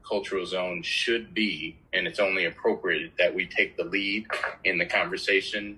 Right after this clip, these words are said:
and they will support us in that. But she was facilitating this Zoom meeting from Portland, and she was like, "Uh, hold on just a sec." And we had to wait for the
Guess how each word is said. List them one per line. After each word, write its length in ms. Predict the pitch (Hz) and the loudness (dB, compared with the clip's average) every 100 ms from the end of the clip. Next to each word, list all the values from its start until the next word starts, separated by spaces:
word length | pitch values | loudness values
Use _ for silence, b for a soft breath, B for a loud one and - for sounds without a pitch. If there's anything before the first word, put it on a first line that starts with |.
| - | -8
and 260 | 98 92 85 | -6 -2 -2
they 80 | 85 | -4
will 140 | 85 | -6
support 420 | - - 101 87 | -8 -8 -4 -2
us 160 | - - | -2 -6
in 100 | 78 | -4
that. 200 | 78 - _ _ - | -4 -6 _ _ 2
But 220 | 107 - | 2 4
she 140 | 120 | 2
was 200 | 110 95 | 2 0
facilitating 920 | - 98 - 131 123 113 104 101 98 95 | -2 -2 4 6 6 4 4 4 2 0
this 440 | 87 - - - _ _ - 98 | -2 -4 -12 -16 _ _ -8 -4
Zoom 300 | 104 139 123 | 2 2 4
meeting 420 | 104 90 90 87 - - | 2 2 -2 -8 -12 -2
from 240 | 113 107 | 0 0
Portland, 560 | - 143 - 92 82 101 - - _ _ _ _ - | 0 -2 -2 -4 -8 -10 -18 -20 _ _ _ _ -10
and 120 | 98 | -4
she 80 | 107 | -2
was 100 | 104 | 2
like, 180 | 98 95 | 2 4
"Uh, 140 | 90 | 2
hold 220 | 135 127 | 2 4
on 160 | 117 104 | 4 4
just 200 | 113 - | 0 -2
a 60 | |
sec." 380 | - - - - - - | 2 2 2 -10 -16 -4
And 160 | 107 101 | -2 2
we 100 | 107 | 2
had 100 | 101 | 2
to 120 | 98 | 2
wait 280 | 107 110 - | 2 0 0
for 60 | 104 | -4
the 460 | 95 90 87 85 | -2 -2 -2 -2